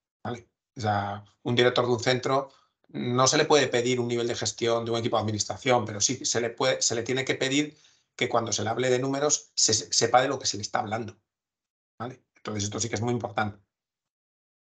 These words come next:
Pero bueno, yo os digo que es una vieja aspiración, ¿no? Yo siempre lo, lo he creído así, ¿no?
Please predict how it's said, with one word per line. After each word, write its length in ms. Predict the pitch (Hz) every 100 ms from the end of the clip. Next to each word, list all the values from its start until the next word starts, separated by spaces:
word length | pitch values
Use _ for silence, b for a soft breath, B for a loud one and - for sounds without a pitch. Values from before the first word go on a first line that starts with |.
| _
Pero 140 | - 127
bueno, 160 | 127
yo 80 | 120
os 40 | 123
digo 140 | 127
que 80 | 127
es 60 |
una 100 | 120
vieja 180 | 113 107
aspiración, 540 | 107 101 98 - 113 98
¿no? 160 | -
Yo 140 | 107 107
siempre 220 | 110 107
lo, 240 | 107 107 - B B
lo 140 | 113
he 20 | 120
creído 300 | 151 226 107
así, 240 | - 110
¿no? 160 | 110